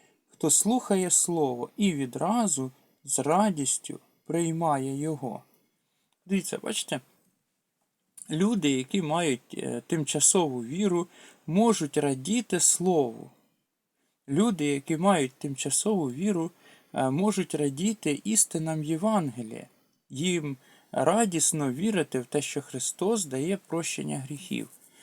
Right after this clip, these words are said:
Їм радісно вірити в те, що спасіння приходить за благодаттю. Їм радісно вірити в те, що Христос прийшов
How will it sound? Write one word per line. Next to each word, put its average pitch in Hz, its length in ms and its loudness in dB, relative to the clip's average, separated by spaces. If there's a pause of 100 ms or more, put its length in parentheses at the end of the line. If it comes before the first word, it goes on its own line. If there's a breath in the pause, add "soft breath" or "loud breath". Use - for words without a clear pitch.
(240 loud breath)
Їм 135 280 -2
радісно 170 560 0
вірити 165 480 -2
в 127 60 -8
те, 185 180 -2
що 156 200 -4
спасіння 160 760 0
приходить 135 600 -4
за 127 120 -6
благодаттю. 127 760 -8 (500 loud breath)
Їм 135 260 0
радісно 175 560 0
вірити 175 460 -2
в 127 60 -6
те, 165 180 -4
що - 200 -8
Христос - 680 -4 (440 soft breath)
прийшов 180 640 0